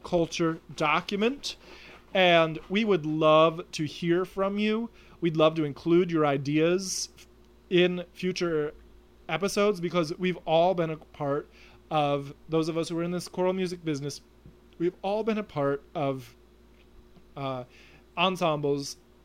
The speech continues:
who had such a profound impact on our lives because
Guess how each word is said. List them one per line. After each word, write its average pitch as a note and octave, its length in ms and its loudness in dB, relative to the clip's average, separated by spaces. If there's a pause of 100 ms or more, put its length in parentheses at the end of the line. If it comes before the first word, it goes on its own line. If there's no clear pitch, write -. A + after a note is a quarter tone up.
(280)
who A3+ 420 0
had D#3+ 380 -4
such C#3+ 180 -6
a C3+ 40 -10
profound D3+ 380 -4
impact C#3 340 -4
on C#3+ 120 -4
our C#3 100 -4
lives B2 380 -4
because D3+ 960 -2